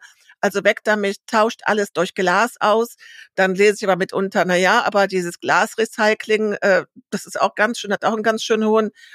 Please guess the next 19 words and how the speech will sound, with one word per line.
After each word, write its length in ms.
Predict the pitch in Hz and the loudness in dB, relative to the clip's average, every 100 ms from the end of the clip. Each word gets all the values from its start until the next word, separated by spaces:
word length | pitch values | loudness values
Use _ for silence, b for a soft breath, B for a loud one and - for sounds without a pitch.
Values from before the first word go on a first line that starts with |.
| B B | B B
äh, 160 | - 208 | -2 -2
C 220 | - 226 | 0 0
O 40 | 214 | 0
zwei 280 | - 208 208 | 2 0 0
Fußabdruck.“ 840 | - 208 - 175 - - 202 - B B B B B B _ _ _ | -2 -6 -2 -2 -2 -2 -2 -2 B B B B B B _ _ _
Also 240 | 208 202 | 2 4
jetzt 280 | 202 214 - | 2 0 0
mal 160 | 208 196 | 0 2
Bühne 260 | 226 247 | 2 0
frei, 560 | 233 - 202 214 247 - _ _ | 0 0 2 4 4 0 _ _
Feuer 440 | - 226 247 220 | -2 4 4 4
frei, 420 | - 196 214 226 | 2 2 2 2
eine 260 | - 220 220 | 2 2 2
Minute. 760 | 208 202 202 - 208 202 208 - _ | 0 2 0 0 0 0 -2 -6 _
Wie 180 | 208 208 | -6 0
geil 300 | 196 202 208 | 2 4 2
ist 160 | 202 | -2
der 80 | 240 | -4
Kunststoff? 720 | - 185 190 - 151 180 - | -2 -4 -4 -2 -2 -2 -6